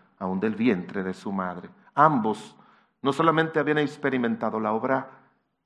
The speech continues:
salvadora, la obra transformadora, auxiliadora del Señor, sino también la obra reproductora de Dios.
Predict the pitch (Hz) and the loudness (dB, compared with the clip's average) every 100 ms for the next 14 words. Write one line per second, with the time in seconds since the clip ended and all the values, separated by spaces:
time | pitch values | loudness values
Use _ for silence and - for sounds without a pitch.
0 | _ 120 98 101 123 156 160 160 160 156 | _ -4 -2 -2 2 2 4 2 2 -2
1 | - 113 104 101 110 110 101 95 - 98 | -6 -8 -6 -6 -6 -6 -6 -8 -12 -12
2 | 92 95 107 156 151 147 135 131 - 117 | -8 -8 -6 -6 -6 -4 -4 -6 -6 -6
3 | 110 104 120 160 143 127 - 117 123 160 | -2 -2 -2 -2 -2 -4 -4 -8 -2 -2
4 | 160 110 110 110 101 117 110 113 120 117 | -2 -4 -2 -2 -2 -2 0 0 0 -4
5 | - - _ - 113 113 - 110 101 - | -6 -20 _ -6 -4 -4 -2 -2 -2 -6
6 | 127 101 92 90 87 85 85 - _ | -4 -2 -2 -4 -8 -12 -14 -20 _